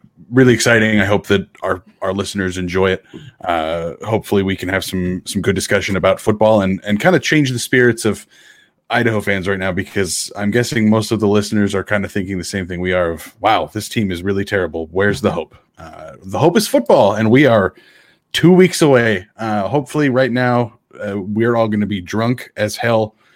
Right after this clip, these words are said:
after creaming Eastern Washington. I'm hoping that's what's gonna happen. I don't think that's gonna happen, but that's what I'm hoping for. Uh, you can find me at Hammer Dallas for more awful opinions like that. I tweet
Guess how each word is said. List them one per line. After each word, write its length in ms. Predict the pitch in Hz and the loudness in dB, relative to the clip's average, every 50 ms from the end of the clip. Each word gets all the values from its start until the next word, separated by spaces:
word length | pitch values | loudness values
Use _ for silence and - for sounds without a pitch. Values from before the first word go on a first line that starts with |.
| _ _ _ _ | _ _ _ _
after 340 | - 107 104 - - 104 95 | -4 -4 -4 -2 -4 -6 -6
creaming 500 | - - - - 120 117 113 113 107 107 | -6 -8 -4 -2 0 2 2 2 0 0
Eastern 340 | 104 107 98 - - 107 92 | 0 -2 -4 -2 -4 -4 -4
Washington. 480 | 87 85 78 - - 82 80 - 80 - - | -2 -4 -4 -6 -8 -12 -12 -12 -14 -8 -2
I'm 180 | - 151 160 | 2 2 4
hoping 340 | 139 165 156 143 - 139 131 | 4 4 4 4 4 4 4
that's 220 | 131 123 117 - - | 4 2 0 0 -4
what's 140 | 110 - | -6 -4
gonna 160 | - 120 110 101 | -2 -2 0 0
happen. 320 | 98 101 95 101 98 104 - - | 0 -2 -4 -4 -6 -8 -6 -4
I 120 | 98 101 | -4 -4
don't 180 | 92 80 80 - | -4 -6 -8 -4
think 220 | - 175 180 175 | -2 -2 -2 0
that's 180 | 175 165 165 - | -2 -4 -4 -4
gonna 160 | - 160 156 | -4 -4 -4
happen, 440 | 139 147 147 - 147 139 139 139 120 | -4 -4 -6 -8 -8 -8 -6 -8 -4
but 200 | 107 123 113 107 | -2 -2 -2 2
that's 240 | - 143 135 - - | 2 0 0 2 0
what 100 | 139 127 | 0 0
I'm 120 | 117 107 | 2 0
hoping 320 | 101 117 107 - 98 92 - | 0 -2 -2 -4 -4 -8 -8
for. 320 | - 98 92 90 85 - - _ _ _ _ _ _ | -6 -4 -4 -4 -4 -6 -10 _ _ _ _ _ _
Uh, 140 | 107 101 95 | -4 -4 0
you 140 | 110 156 208 | 2 2 2
can 160 | 214 226 202 | 4 4 2
find 260 | 165 - 175 165 151 147 | 4 4 4 4 4 2
me 120 | 151 151 | 2 2
at 100 | 147 143 | 2 0
Hammer 300 | - 139 143 139 135 127 | 0 0 0 2 2 0
Dallas 360 | 110 123 120 123 127 120 - | 0 0 0 2 0 0 -2
for 140 | - 123 117 | -4 -4 -2
more 220 | 110 113 113 95 | 0 0 0 0
awful 280 | 98 110 113 - - 110 | 0 -2 -2 -2 -2 -4
opinions 400 | 104 - 120 120 123 123 113 107 | -4 -2 -2 0 0 0 0 0
like 180 | 123 113 107 - | -2 -2 -2 -2
that. 260 | 120 113 110 - _ _ _ _ _ _ _ | -2 -2 -2 -4 _ _ _ _ _ _ _
I 80 | 104 101 | -8 -8
tweet 340 | - - 120 120 113 107 | -4 -2 -2 -2 -2 -2